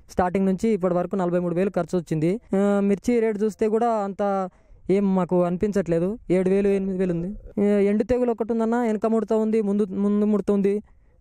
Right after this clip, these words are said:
ఆ, బొబ్బెర తెగులు అని చెప్పేసి అది వచ్చిందన్న. దానికైతే మందు, ఏ మందు కొట్టినా కూడా కంట్రోల్ కావట్లేదు.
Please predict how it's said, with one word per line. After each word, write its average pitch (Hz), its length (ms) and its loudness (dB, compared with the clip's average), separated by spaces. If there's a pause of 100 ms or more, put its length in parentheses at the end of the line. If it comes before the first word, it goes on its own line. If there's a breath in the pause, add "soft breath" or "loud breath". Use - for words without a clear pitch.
ఆ, 202 200 2
బొబ్బెర 185 300 2
తెగులు 240 260 0
అని 233 160 -2
చెప్పేసి 226 360 -2
అది 208 140 0
వచ్చిందన్న. 196 380 -2
దానికైతే 196 720 -2
మందు, 190 520 0 (120)
ఏ 202 160 2
మందు 233 200 0
కొట్టినా 233 280 -2
కూడా 240 140 0
కంట్రోల్ 190 340 -4
కావట్లేదు. 165 460 -8